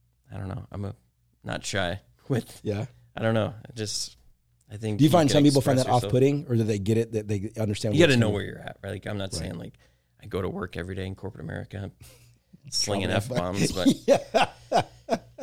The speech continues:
Speaker 1: I think it
Speaker 2: F yeah with a high five doesn't go too, too well with
Speaker 1: No.
Speaker 2: the stiffs, right?
Speaker 1: No.
Speaker 2: <laughs>
Speaker 1: Um, you just gotta know your, your audience, but I think used appropriately, it's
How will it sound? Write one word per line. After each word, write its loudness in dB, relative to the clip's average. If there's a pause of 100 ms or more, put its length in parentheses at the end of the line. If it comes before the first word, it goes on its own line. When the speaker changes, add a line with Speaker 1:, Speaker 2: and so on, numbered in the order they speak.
(400)
Speaker 1:
I 0
think 2
it -2 (260)
Speaker 2:
F 4
yeah 8
with 8
a 4
high 6
five 4
doesn't 4
go 6
too, 2 (320)
too 2
well 6
with 4
Speaker 1:
No. 0
Speaker 2:
the 2
stiffs, 0
right? 2
Speaker 1:
No. 0
Speaker 2:
<laughs> 4 (880)
Speaker 1:
Um, -2
you -10
just -6
gotta -8
know -8
your, -10 (180)
your -14
audience, -12
but -12 (640)
I -20
think -8
used -10
appropriately, -12
it's -14